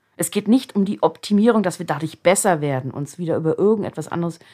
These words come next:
erheben, ja, oder drüber stehen. Das ist nur wieder ein spirituelles Ego, eine neue Rolle, die wir annehmen.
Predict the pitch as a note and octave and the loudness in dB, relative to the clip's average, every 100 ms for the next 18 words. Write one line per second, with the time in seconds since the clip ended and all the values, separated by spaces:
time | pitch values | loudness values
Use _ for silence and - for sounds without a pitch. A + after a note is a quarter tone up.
0 | _ _ E3+ D#3 D#3 D#3 F3+ G3+ E3 C3 | _ _ 2 4 2 0 0 4 4 4
1 | A2+ _ - E3 G#3 D#3 D3 E3+ G3+ F3 | 2 _ -8 -6 -2 -2 0 0 2 2
2 | - B2+ A#2+ - - _ E3+ E3 F#3 F3+ | 0 -4 -4 -6 -16 _ -8 -2 2 2
3 | E3 - E3+ E3 - F#3+ F3+ C#3+ C#3 C#3+ | 0 -2 -6 -4 -2 -2 -2 -4 0 2
4 | D#3 F3+ D3+ C#3+ B2+ B2 - A#2+ A2+ | 6 6 6 2 0 -6 -4 -6 -6